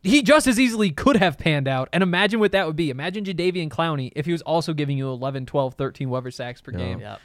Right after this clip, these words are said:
Speaker 2: Yeah.
Speaker 1: I, Kayvon Thibodeau, number one. I'm happy about it.
Speaker 3: Yep, that's a good pick.
Speaker 2: That's a good one. Um, just piggybacking off of that, he dominates Elijah Vera Tucker
Speaker 1: Yep.
Speaker 2: last year, drafted fourteenth overall. Jets trade up to pick him fourteenth overall.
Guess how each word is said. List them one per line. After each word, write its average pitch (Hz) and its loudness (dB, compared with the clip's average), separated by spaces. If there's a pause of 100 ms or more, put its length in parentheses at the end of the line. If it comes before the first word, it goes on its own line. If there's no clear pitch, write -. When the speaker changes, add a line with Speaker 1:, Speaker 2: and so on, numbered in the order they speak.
(160)
Speaker 2:
Yeah. 101 -12
Speaker 1:
I, 151 -4 (340)
Kayvon 175 -2
Thibodeau, 143 -2
number 127 -6
one. 123 -6
I'm 123 -10
happy 120 -12
about 113 -14
it. - -16 (240)
Speaker 3:
Yep, 123 -2
that's 143 -12
a - -14
good 165 -6
pick. 208 -2
Speaker 2:
That's 160 -2
a - -4
good 110 0
one. 101 -2 (140)
Um, 117 2
just - -2
piggybacking 131 2
off 110 -2
of 101 -2
that, 104 -2 (680)
he 143 0 (420)
dominates 135 2
Elijah 110 0
Vera 117 2
Tucker 110 -2
Speaker 1:
Yep. 104 -2
Speaker 2:
last 98 -4
year, 101 -2
drafted 107 -4
fourteenth 117 -4
overall. 110 0
Jets 107 -6
trade 131 -2
up 131 0
to 117 -8
pick 113 -4
him 110 -8
fourteenth 110 -6
overall. 104 -2